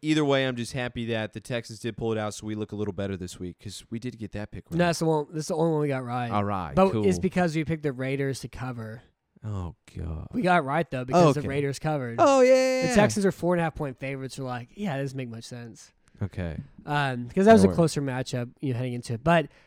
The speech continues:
Speaker 2: I think it's a bad matchup for Houston, but they have Deshaun Watson,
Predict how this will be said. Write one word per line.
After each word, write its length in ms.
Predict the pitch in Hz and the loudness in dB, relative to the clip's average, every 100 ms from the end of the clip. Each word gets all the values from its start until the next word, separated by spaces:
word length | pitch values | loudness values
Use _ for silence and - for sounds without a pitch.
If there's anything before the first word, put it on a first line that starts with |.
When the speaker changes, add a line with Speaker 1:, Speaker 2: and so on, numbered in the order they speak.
| - | 2
Speaker 2:
I 60 | 180 | 6
think 100 | 254 | 6
it's 80 | |
a 40 | 247 | 6
bad 220 | 190 190 | 4 4
matchup 300 | 170 180 175 | 2 0 -2
for 60 | 160 | -2
Houston, 640 | 165 160 - 165 165 165 | 0 0 2 2 0 -6
but 160 | 143 151 | -4 0
they 80 | 160 | 0
have 60 | 147 | 0
Deshaun 300 | 151 156 139 | 2 2 2
Watson, 640 | 131 131 135 147 135 127 | 0 -2 -2 -4 -2 -4